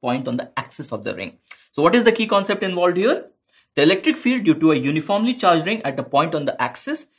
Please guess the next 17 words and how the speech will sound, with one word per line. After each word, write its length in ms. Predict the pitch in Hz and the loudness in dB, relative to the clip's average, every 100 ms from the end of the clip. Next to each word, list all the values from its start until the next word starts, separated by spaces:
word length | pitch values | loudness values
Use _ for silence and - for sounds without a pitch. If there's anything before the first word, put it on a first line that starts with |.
| _ | _
is 140 | 135 123 | -6 -2
given 320 | 139 139 147 | 0 0 2
by 280 | 151 175 - 247 | 2 0 -2 0
E 120 | 269 | 2
is 120 | 196 | 2
equal 320 | 180 151 120 | 0 0 -2
to 280 | 120 139 - - | -2 -6 -8 -2
K 220 | 190 - | -2 0
Q 320 | - 156 - 117 | 2 2 2 2
R 360 | 107 117 - _ _ _ _ _ | 4 2 -2 _ _ _ _ _
upon 360 | 127 131 135 - | -4 2 2 2
under 240 | 127 123 127 | 0 2 2
root 240 | 139 147 | 0 -2
of 260 | - - - | -4 -4 -4
capital 380 | 170 254 254 151 | -4 -2 0 2
R 140 | 117 | 2
square 480 | - 131 123 123 | -2 0 0 0